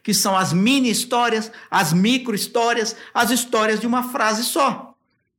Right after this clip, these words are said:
Eu vou ler exemplos aqui. Por exemplo, eu falei da história que eu escrevi pra um especialista que durou dez minutos e utilizou sete passos.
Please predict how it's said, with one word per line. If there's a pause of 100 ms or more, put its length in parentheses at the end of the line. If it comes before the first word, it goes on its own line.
(220)
Eu
vou
ler
exemplos
aqui. (300)
Por
exemplo,
eu
falei
da
história (180)
que
eu
escrevi
pra
um
especialista
que
durou
dez
minutos
e
utilizou
sete
passos.